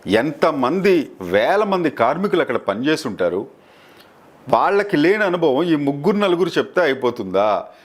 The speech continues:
కొన్ని లక్షల మంది ఇప్పుడు పనిచేసి ఉంటారు అక్కడ, దానిలో వన్ పర్సెంట్ కూడా లేరు.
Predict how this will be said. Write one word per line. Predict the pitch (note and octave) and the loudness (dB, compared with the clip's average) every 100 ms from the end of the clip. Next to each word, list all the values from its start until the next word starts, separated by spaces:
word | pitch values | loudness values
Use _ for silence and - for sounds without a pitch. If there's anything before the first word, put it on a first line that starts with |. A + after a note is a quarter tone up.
| _ | _
కొన్ని | D3 D3+ | -2 0
లక్షల | A#2 A2 - - G#3+ | 2 0 0 -2 0
మంది | F#3+ E3 F#3+ | 0 0 0
ఇప్పుడు | F3 | -2
పనిచేసి | C3 A2 C#3 D#3+ D3 | -2 -2 0 -2 -2
ఉంటారు | A2 F#2 E2+ | -4 -4 -4
అక్కడ, | E2+ E2 - _ - - F#2 | -4 -10 -10 _ -20 -14 0
దానిలో | A#2 D3 F3 F#3+ | 2 2 2 2
వన్ | F#3+ B2 F3 F3+ | 2 0 0 -2
పర్సెంట్ | G3 - G3 F3+ | -2 -2 -4 0
కూడా | E3+ F#3 | 0 0
లేరు. | C3+ A#2 | 2 0